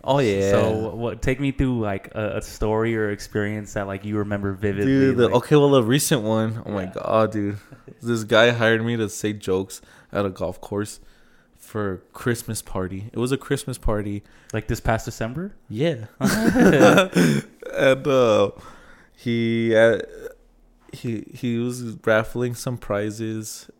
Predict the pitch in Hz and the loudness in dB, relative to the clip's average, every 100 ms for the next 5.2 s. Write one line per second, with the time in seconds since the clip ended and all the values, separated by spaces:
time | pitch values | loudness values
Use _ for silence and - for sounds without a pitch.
0 | _ _ _ _ _ 107 104 95 92 92 | _ _ _ _ _ -8 -6 -6 -6 -8
1 | 95 90 98 - _ _ _ _ _ _ | -12 -12 -16 -18 _ _ _ _ _ _
2 | _ _ _ _ 101 95 101 107 104 92 | _ _ _ _ -10 -8 -6 -6 -6 -8
3 | 71 90 101 - 110 101 101 107 120 127 | -10 -12 -14 -12 -12 -8 -6 -6 -6 -8
4 | 120 110 104 107 104 104 - _ 107 101 | -8 -10 -10 -10 -10 -14 -16 _ -14 -14
5 | 101 104 | -14 -16